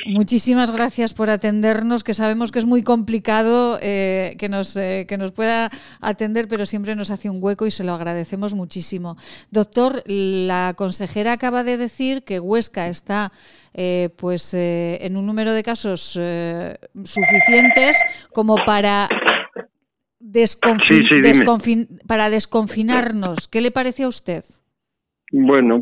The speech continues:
Speaker 2: pues es una idea, es una, eh, creo que es una decisión oportuna, porque la pla-, el, la curva de contagios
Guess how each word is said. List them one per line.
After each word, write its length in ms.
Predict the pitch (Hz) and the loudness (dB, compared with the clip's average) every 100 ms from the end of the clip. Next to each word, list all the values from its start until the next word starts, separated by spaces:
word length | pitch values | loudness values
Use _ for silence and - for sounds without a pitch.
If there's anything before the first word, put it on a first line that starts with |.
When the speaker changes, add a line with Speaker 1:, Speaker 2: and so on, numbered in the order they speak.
| - | 0
Speaker 2:
pues 140 | 117 117 | 0 2
es 160 | 110 | 2
una 540 | 107 107 107 104 104 104 | 4 4 4 4 4 2
idea, 760 | 101 107 113 120 113 113 110 | 2 2 2 0 0 0 2
es 160 | 107 - | 2 4
una, 600 | 104 107 104 104 104 104 - - - - _ | 4 4 2 2 2 0 -4 -16 -16 -18 _
eh, 280 | 135 139 117 - | -4 -2 -2 0
creo 280 | 110 113 | 2 4
que 80 | 104 | 2
es 120 | 107 | 2
una 200 | 117 110 | 4 4
decisión 580 | 110 101 107 - 113 107 | 4 2 0 2 4 4
oportuna, 680 | 101 107 104 117 135 123 151 - - - _ _ | 2 0 0 2 4 4 2 -2 -18 -20 _ _
porque 320 | 120 104 98 | -2 -2 0
la 160 | 110 110 | 0 0
pla-, 520 | 107 117 110 110 117 120 | 2 2 4 2 2 0
el, 960 | 117 113 113 110 110 110 110 110 110 123 - 127 | 0 2 2 2 2 2 2 0 0 -4 -6 0
la 180 | 120 113 | 2 2
curva 380 | 123 117 120 | 2 4 4
de 120 | 117 113 | 4 2
contagios 600 | 117 110 123 - 107 | 2 2 0 0 0